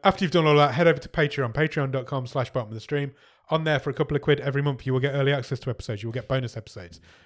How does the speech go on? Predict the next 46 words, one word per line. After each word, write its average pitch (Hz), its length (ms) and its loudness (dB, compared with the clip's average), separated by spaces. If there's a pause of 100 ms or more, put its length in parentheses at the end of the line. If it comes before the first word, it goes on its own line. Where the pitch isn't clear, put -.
(120)
You 120 80 -4
will 113 60 -2
get 120 160 -2
a - 20 -4
newsletter 143 640 0
that 120 100 -10
Nick 135 220 -8
writes 131 260 -2
every 147 240 -2
month. 131 360 -4
And 120 120 -8
if 117 180 -14
you 123 60 -10
come 147 140 -4
in 143 40 -2
at 120 60 -6
the 117 80 -6
top - 320 -4
level, 104 320 -8 (300)
you 127 100 -8
will 131 60 -6
get 123 160 -2
a 117 40 -2
wild 131 420 2
card, 98 280 -10
which 104 160 -20
means 117 220 -10
you 156 120 -2
can 147 160 -8
give 123 160 -4
Robin 123 220 -2
the 113 80 -6
week 110 220 -6
off 147 160 -2
and 120 160 -6
you 156 100 -2
can 131 140 -8
pick - 180 -8
the - 60 -14
film 120 220 -6
that 110 120 -10
we 123 140 -6
watch 117 260 -8
the - 60 -20
following 143 340 -6
week. 87 300 -20